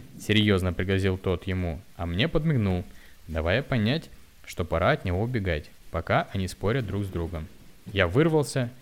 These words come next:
и уже издали крикнул мужику: «Спасибо, дяденька!» и побежал к поезду. И только-только я успел прибежать на перрон, как поезд подал гудок отправления и тронулся с места.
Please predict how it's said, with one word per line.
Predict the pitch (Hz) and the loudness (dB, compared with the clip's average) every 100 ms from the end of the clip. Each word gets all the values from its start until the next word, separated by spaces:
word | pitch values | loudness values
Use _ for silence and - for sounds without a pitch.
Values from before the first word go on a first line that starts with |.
| - - | -10 0
и | |
уже | 135 117 120 - | 4 4 2 0
издали | 135 120 104 | 0 2 0
крикнул | 104 104 95 | 0 -2 0
мужику: | 92 92 95 90 80 - - - - - | -2 -2 -2 -4 -6 -10 -20 -20 -18 -10
«Спасибо, | - 156 156 220 214 165 143 | 0 2 4 6 8 10 8
дяденька!» | 156 185 151 117 92 80 78 - - - - - - | 10 8 8 6 4 -2 -4 -14 -16 -16 -16 -20 -10
и | |
побежал | - 101 90 98 | -4 -2 0 -2
к | - | -4
поезду. | - 90 80 76 82 - - - - - - | -4 -2 -2 -6 -14 -18 -20 -20 -20 -14 -8
И | |
только-только | 92 175 185 - 107 123 110 - | -2 2 2 0 0 2 2 2
я | 90 92 | 0 0
успел | - 107 92 | 0 -2 -2
прибежать | - 90 90 92 | -2 -2 -2 -2
на | 87 85 | -4 -4
перрон, | 98 156 170 | -2 -2 -2
как | - - - - | -6 -10 -14 -6
поезд | 110 139 143 139 - - - - | -2 0 0 -2 -8 -16 -16 -8
подал | 80 85 104 120 | -6 -2 0 0
гудок | 101 95 85 76 - - - | -2 -6 -4 -8 -8 -16 -14
отправления | - - - 82 104 156 151 151 - | -12 -8 -6 -2 -2 -2 -4 -6 -8
и | 139 | -10
тронулся | - - 90 92 85 87 | -8 -6 -4 -4 -6 -10
с | - | -10
места. | 85 82 - - | -8 -8 -10 -16